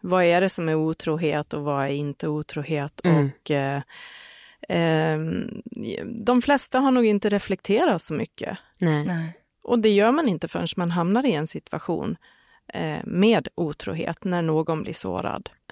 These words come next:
Speaker 3: Mm. Ja, men för jag tänker att det kanske är därför det är en unpopular opinion från
Speaker 2: Mm.
Speaker 3: min sida, att jag tycker att,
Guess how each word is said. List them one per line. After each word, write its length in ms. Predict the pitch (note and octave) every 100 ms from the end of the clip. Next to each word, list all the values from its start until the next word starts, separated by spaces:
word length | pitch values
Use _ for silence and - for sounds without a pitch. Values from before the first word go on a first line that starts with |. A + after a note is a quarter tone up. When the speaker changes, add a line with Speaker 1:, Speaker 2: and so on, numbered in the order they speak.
| -
Speaker 3:
Mm. 380 | G3 F#3 F3+ F#3 - - -
Ja, 80 | A3
men 140 | A3+
för 100 | B3
jag 160 | A#3 A#3+
tänker 360 | C4 C4 C4
att 240 | A3+ - - - - - _ _ _ - - - - - _ -
det 120 | G#3+
kanske 360 | A#3 B3+ B3 A#3+
är 40 |
därför 420 | G#3+ A#3+ B3 - G#3
det 120 | G#3+
är 220 | G#3+ G#3
en 240 | G3 G3 - -
unpopular 640 | F#3+ - G#3+ - G3 F#3+
opinion 460 | G3 B3 G#3+ F3 G3
från 140 | G3+
Speaker 2:
Mm. 40 | F#3+
Speaker 3:
min 120 | F3
sida, 380 | - F3+ E3+ - - -
att 160 | F3+
jag 120 | F3 -
tycker 280 | E3+ -
att, 280 | D#3 - -